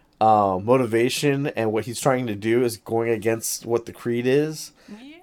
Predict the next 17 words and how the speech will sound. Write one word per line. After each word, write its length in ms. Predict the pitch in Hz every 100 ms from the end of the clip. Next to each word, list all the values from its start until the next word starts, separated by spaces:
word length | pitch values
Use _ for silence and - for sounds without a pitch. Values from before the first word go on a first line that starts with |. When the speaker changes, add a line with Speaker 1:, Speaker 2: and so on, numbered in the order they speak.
| 392
Speaker 1:
So 120 | 139
it's 100 | 120
not 260 | 117 139 139
like 440 | 135 131 - - _ _
this 340 | 117 - -
Assassin's 420 | 123 - 131 127
Creed 220 | - 147 120
is 80 |
really 300 | 113 113 123 123
playing 440 | - 127 123 117
a 40 |
big 280 | 104 113 110
deal, 200 | 101 117
and 120 | 110 101
other 160 | 110
than 140 | 107 104
that, 240 | 104